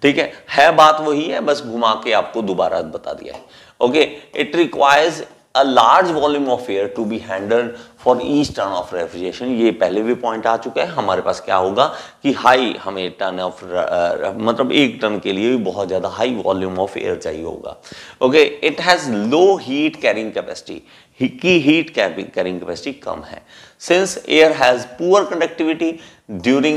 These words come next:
air refrigeration cycle, there is no change of phase। तो again वही पॉइंट आ रहा है, तो मैं इसको ज़्यादा समझा नहीं रहा हूँ। ओके, इसमें वेपर कंप्रेशन सिस्टम में हमारे पास गड़बड़ क्या है, initial cost is more। इनिशियल कॉस्ट भाई एसी खरीदने जाओगे पता लग जाएगा, है ना।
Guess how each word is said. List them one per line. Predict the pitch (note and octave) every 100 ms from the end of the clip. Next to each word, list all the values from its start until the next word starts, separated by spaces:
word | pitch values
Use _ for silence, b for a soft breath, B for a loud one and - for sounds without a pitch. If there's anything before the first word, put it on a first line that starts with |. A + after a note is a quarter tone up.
| C3+
air | B2+ C3+
refrigeration | B2 A2 G#2+ G2 G2
cycle, | A2+ B2 E3 D#3 G#2+
there | G2 G2+
is | F2 G2
no | B2
change | B2 G2+ F#2 G2
of | F#2+ -
phase। | E2+ D#2+ -
तो | - C#3+
again | A#2 A2+ A2+ F#2+
वही | F#2 G#2
पॉइंट | - F2 E2+
आ | E2+ F2
रहा | G#2+
है, | - B B -
तो | A#2
मैं | A2
इसको | G#2 - A2+
ज़्यादा | F#2 E2+ F#2 D#2+ -
समझा | - G2 F#2+ E2+
नहीं | E2+ D#2+
रहा | -
हूँ। | - - b b b
ओके, | B2+ C#3
इसमें | - D3+ D3+ E3
वेपर | D3+ C3 C3+ F#3+
कंप्रेशन | F#3 E3+ E3 E3
सिस्टम | D3+ D3 - C#3
में | C#3
हमारे | B2 A#2 G#2+
पास | B2 -
गड़बड़ | G#2 G#2 A2+
क्या | G#2+ F2+
है, | F2 E2 B B B _
initial | D3 D#3+ E3+ F#3 D#3 A#2
cost | G#2 -
is | F2 D#2+
more। | E2 - - _
इनिशियल | - A#2+ C3 B2+ F2
कॉस्ट | F#2+ F2+ -
भाई | F2+ A2 A#2+ B B F#2+
एसी | A2 C3 A#2
खरीदने | A#2 A#2 A2+
जाओगे | G#2+ A#2
पता | B2+ G2+
लग | E2+ D#2+
जाएगा, | D#2 D#2+ E2+ -
है | B2
ना। | D#3 C3+